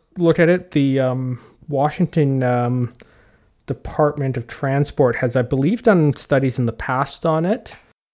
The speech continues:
So it, it is something that might be happening.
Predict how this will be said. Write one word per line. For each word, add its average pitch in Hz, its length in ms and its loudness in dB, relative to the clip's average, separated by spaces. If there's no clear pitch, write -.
So 202 180 6
it, 226 200 6
it 214 200 4
is - 560 0
something 175 280 -2
that 175 80 2
might 165 180 2
be 160 80 2
happening. 160 600 2